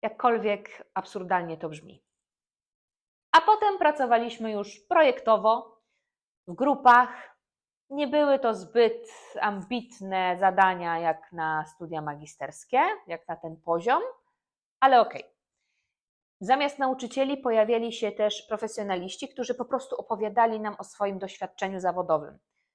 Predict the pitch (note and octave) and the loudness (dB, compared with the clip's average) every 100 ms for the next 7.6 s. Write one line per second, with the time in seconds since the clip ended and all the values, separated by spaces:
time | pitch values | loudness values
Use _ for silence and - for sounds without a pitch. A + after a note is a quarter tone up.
0 | _ _ _ _ _ _ - G#3+ A#3+ A#3+ | _ _ _ _ _ _ -18 -6 -4 -4
1 | A#3+ A3+ A#3 G#3+ A3+ F#3 F#3 F#3 F3+ F#3 | -6 -4 -2 0 0 0 -8 -8 -8 -6
2 | F#3 F3 E3 G#3+ B3+ A3+ A3 - - G#3 | -6 -4 -2 -2 -2 -6 -8 -14 -10 -8
3 | A3+ A3+ A3+ - G3+ F#3+ G#3+ A3+ - - | -6 -6 -8 -10 -10 -10 -10 -12 -12 -6
4 | G#3 G#3 F3 A3+ B3 E3+ - C3+ - - | -6 -6 -6 -2 -2 -4 -8 -10 -10 -2
5 | A#3+ A#3+ A3+ B3 A#3+ A#3+ A3 G#3+ A3+ - | 2 4 4 4 4 4 4 2 2 -2
6 | A3 G#3+ A3 G#3+ B3 A3+ - F#3 F3+ E3+ | -4 -2 -4 2 2 2 -10 -4 -2 -2
7 | F3 - F3+ E3+ - - | -2 -2 -2 -4 -16 -18